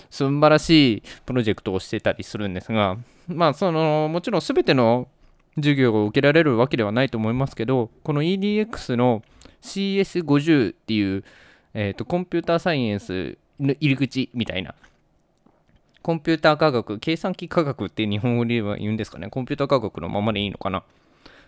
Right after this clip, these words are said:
を、えーと、今ちょっとずつ勉-、あの、進めています。まあ、始めたばかりなので、<laughs> これから、なんか、あの、挫折をせずに、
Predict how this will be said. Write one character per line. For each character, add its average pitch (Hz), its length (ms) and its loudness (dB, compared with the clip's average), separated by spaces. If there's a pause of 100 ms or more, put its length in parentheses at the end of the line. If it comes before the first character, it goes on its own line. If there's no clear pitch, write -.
(120)
を、 175 240 2 (180)
え 107 160 -2
ー 95 40 -4
と、 98 280 -2
今 90 300 0
ち - 100 -6
ょ - 20 -4
っ 85 40 -6
と 104 120 -4
ず 92 140 -4
つ - 280 -8
勉-、 92 280 -6 (100)
あ 92 100 -6
の、 85 180 -8
進 - 300 -8
め 90 80 -4
て 80 240 -4
い 92 80 -8
ま - 160 -10
す。 - 320 -16 (920)
ま 156 100 -4
あ、 123 60 -2
始 117 180 -4
め 120 120 0
た 135 60 0
ば 127 120 0
か 120 100 0
り 92 100 0
な 82 80 -2
の 82 100 -4
で、 85 160 -2 (460)
<laughs> 139 460 -6
こ 131 120 0
れ 135 80 0
か 139 120 2
ら、 123 180 2 (600)
な 127 140 -2
ん 120 40 -4
か、 - 180 -6
あ 127 80 2
の、 113 140 2
挫 160 480 2
折 160 60 6
を 147 60 2
せ 165 180 2
ず 151 160 2
に、 104 300 2